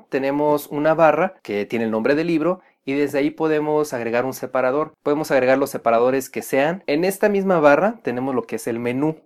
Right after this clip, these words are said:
y desde el menú tenemos ahora sí muchas otras opciones que son, como ya lo habíamos visto, que es buscar, la portada, eh, que nos lleve hasta el principio,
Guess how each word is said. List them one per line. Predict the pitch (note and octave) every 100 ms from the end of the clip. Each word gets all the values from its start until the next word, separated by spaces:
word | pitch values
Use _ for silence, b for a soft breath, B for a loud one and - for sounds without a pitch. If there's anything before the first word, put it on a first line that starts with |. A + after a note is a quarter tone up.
| -
y | C3+
desde | C3+ B2+ C#3
el |
menú | C3+ D3
tenemos | D3 C#3+ C3+
ahora | B2+
sí | A#2+ A2
muchas | G#2 C3+ C#3 C3+ B2+ A#2
otras | A#2 A#2+
opciones | C#3+ D#3+ D3+ D#3
que | A#2
son, | G#2 A2 G#2+ G#2+ - - -
como | A2+
ya | A#2
lo | B2
habíamos | B2 B2 A#2
visto, | A#2+ - A2+
que |
es | G#2+
buscar, | A2+ B2+ - E3 D#3+ D#3+ C3
la | F2+
portada, | - - G2 - C#3 C3+ C3+ C3 C3 C3 b b b
eh, | - - -
que | A2+
nos | A2 G#2+
lleve | A#2+ A#2+
hasta | A#2+ G#2
el |
principio, | - G#2 G#2+ - D#3 D#3 C#3+ C#3+ C#3 C#3+